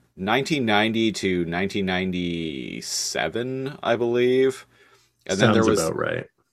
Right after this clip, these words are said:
Speaker 1: and then there was a brief, uh, attempt at a revival that ran from nineteen ninety-nine to two thousand.
Speaker 2: I never saw any of that.
Speaker 1: Uh, there was actually also another revival,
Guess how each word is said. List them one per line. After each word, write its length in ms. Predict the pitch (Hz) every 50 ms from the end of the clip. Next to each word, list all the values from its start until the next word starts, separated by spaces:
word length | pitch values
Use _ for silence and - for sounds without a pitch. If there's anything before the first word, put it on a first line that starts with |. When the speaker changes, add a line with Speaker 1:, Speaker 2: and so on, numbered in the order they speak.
| _ _ -
Speaker 1:
and 120 | 92 92 101
then 80 | 113
there 120 | 117 117 117
was 140 | 113 101
a 60 | 110 101
brief, 640 | 87 - 101 90 92 98 104 98 - - - - -
uh, 260 | - - 92 90 82 - -
attempt 320 | 85 - - 95 90 82
at 80 | 87 78
a 60 | 80
revival 760 | 80 76 73 71 73 90 90 92 98 95 90 95 95 95 95
that 160 | 85 - - -
ran 240 | 76 78 73 76 76
from 200 | - - 78 71
nineteen 560 | 69 69 71 76 - - 73 73 71 69 73
ninety-nine 920 | 71 67 65 65 65 62 64 62 65 64 69 76 82 85 80 76 78 80 78
to 100 | - -
two 200 | - - 78 65
thousand. 720 | - 71 60 52 50 50 - - - - 50 50 50 - -
Speaker 2:
I 60 | -
never 220 | 165 254 311 320 302
saw 260 | - - - 175 185
any 200 | 160 104 85 82
of 140 | 78 73 -
that. 280 | - 78 85 80 73 - _ _ _ _ _ _ _ _ _ _ _ -
Speaker 1:
Uh, 180 | - 98 101 104
there 140 | 101 123 131
was 120 | 139 135
actually 260 | 165 175 165 - 170 139
also 240 | 131 131 - 127 113
another 380 | 101 98 110 127 131 131 110
revival, 760 | 95 87 87 82 85 85 82 82 85 78 87 82 82 80 82